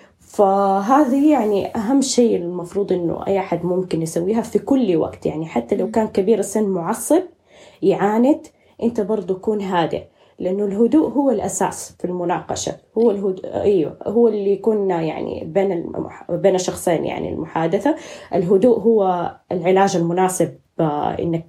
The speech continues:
Speaker 1: تهدي الشخص اللي أمامك، مثلًا لو كان
Speaker 2: أيوة.
Speaker 1: معصب، لو كان متنرفز، لو كان ما إله. والاستماع، الاستماع
Speaker 2: مم.
Speaker 1: بشكل إنه إيش، إنه أنت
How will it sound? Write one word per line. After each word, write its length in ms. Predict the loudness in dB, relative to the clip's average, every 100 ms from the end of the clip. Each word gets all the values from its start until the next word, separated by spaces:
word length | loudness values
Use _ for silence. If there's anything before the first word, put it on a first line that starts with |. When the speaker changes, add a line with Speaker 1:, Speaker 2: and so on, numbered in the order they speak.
| -2
Speaker 1:
تهدي 360 | 2 2 2
الشخص 360 | 0 0 -2 -4
اللي 180 | -4 -4
أمامك، 520 | -2 -4 -4 -8 -6
مثلًا 260 | -6 -4 -4
لو 100 | -4
كان 220 | -4 -6
Speaker 2:
أيوة. 140 | -6
Speaker 1:
معصب، 400 | -6 -4 -2 -2
لو 180 | -2 -4
كان 260 | -6 -8 -10 -14 -20 -8
متنرفز، 720 | -2 2 2 2 2 2 2
لو 200 | -2 -2
كان 240 | -6 -6 -4
ما 280 | -4 -2 -2
إله. 200 | -6 -10 -18 -20 -6
والاستماع، 720 | 2 4 2 2 0 0 -4 -10 _ _ -12 -4
الاستماع 600 | -2 0 0 2 2 0
Speaker 2:
مم. 80 | -2
Speaker 1:
بشكل 340 | -2 -2 0
إنه 320 | 0 -2 0
إيش، 180 | 0 -2
إنه 220 | -6 -4 -2
أنت 380 | -2 0 0